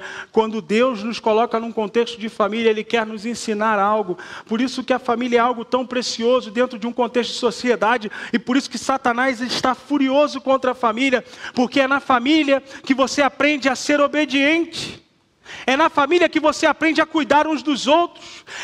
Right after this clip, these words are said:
É na família que você aprende a perdoar. É na família que você aprende a amar sem interesse.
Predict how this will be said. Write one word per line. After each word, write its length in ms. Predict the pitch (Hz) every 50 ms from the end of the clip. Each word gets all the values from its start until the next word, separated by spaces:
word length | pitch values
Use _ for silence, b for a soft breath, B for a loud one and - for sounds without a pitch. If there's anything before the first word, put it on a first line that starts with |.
| - 185
É 100 | 277 294
na 140 | 320 320
família 400 | - - 320 294 311 370 392 359
que 100 | - 320
você 280 | 311 320 311 - - 330
aprende 340 | 302 269 - 311 330 285 311
a 80 | 294
perdoar. 880 | - - 330 285 269 285 349 339 311 302 320 320 - - - - - _ _ _ _ _ _ _ _ _ _ _ _ _ _ _ _ _ _ _ _ _ _ _ _ _ _ _ _ _ _ _ _ B B B B
É 100 | 294 320
na 120 | 339 339
família 360 | - - 311 302 370 392 370
que 100 | - 330
você 300 | 311 339 311 - - 339
aprende 580 | 339 320 285 - - 339 349 349 294 - 294 262 - -
a 240 | 320 339 339 359
amar 420 | 349 311 285 330 370 370 311 - B B B B B
sem 560 | - - - - - 403 415 415 415 403 427
interesse. 1040 | 427 427 - 392 381 349 359 392 392 - - - - - - - - - - -